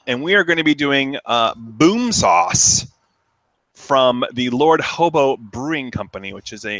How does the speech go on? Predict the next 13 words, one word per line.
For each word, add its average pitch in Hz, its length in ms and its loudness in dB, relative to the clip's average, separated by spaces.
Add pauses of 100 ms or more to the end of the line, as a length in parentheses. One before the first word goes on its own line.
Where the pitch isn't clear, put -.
it's - 160 -16
a 101 80 -12
New 101 240 -10
England 147 480 -10
I 127 280 -4
P 123 220 -10
A. 104 220 -4 (1040)
Uh, 117 320 2
but 190 260 2
first, 269 600 2 (420)
I 151 160 2
am 170 180 -2
joined, 185 720 -4